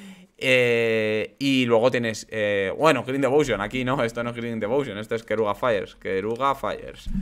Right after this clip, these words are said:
Vale, pues tenemos Keruga Fires, que ha sido la gran, la ganadora de grandes eventos durante el finde, y Mono White, que creo que el crecimiento de B R le ha venido mal. De hecho, si os fijáis, en nuestros top ocho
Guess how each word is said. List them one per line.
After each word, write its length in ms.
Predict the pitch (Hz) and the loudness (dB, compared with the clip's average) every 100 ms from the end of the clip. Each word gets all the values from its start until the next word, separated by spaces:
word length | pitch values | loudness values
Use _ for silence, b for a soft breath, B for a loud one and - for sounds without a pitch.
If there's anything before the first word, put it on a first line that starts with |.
| B B - | B B -6
Vale, 200 | 90 - - B B | -6 -6 -14 B B
pues 280 | 113 110 - | 0 0 0
tenemos 260 | 117 113 117 | 0 0 2
Keruga 300 | 113 107 107 | 2 2 4
Fires, 320 | 135 160 185 | 4 4 4
que 80 | 135 | 0
ha 60 | |
sido 140 | 123 117 | -2 -2
la 100 | 110 | 0
gran, 440 | 110 113 98 64 | -2 -4 -8 -6
la 120 | 117 | -4
ganadora 340 | 107 113 113 113 | -2 0 0 0
de 100 | 110 | -2
grandes 320 | 110 110 107 | -2 -6 -4
eventos 300 | 110 113 117 | -6 -6 -6
durante 320 | 113 110 107 | -4 -4 -4
el 60 | 107 | -6
finde, 340 | 147 165 208 - B B | -4 -6 -8 -14 B B
y 120 | - 196 | -4 2
Mono 180 | 202 | 4
White, 300 | 156 151 135 | 6 6 4
que 120 | 120 113 | 2 -4
creo 200 | 127 131 | -2 -2
que 80 | |
el 80 | 147 | -4
crecimiento 400 | 139 143 139 135 | -4 -6 -6 -2
de 100 | 135 | 0
B 220 | 127 127 | 2 2
R 300 | 131 139 151 - | 2 2 0 0
le 120 | 120 | 0
ha 40 | 117 | 0
venido 280 | 120 113 | 0 -2
mal. 200 | 92 90 - b b | -4 -6 -12 b b
De 80 | - | -12
hecho, 220 | 110 113 | -4 -2
si 160 | 113 117 | -2 -2
os 80 | 110 | -4
fijáis, 400 | 110 117 113 - | -2 -2 -2 -6
en 140 | 110 | -10
nuestros 320 | 107 104 107 - | -10 -10 -12 -8
top 160 | 104 | -4
ocho 180 | 110 110 | -4 -4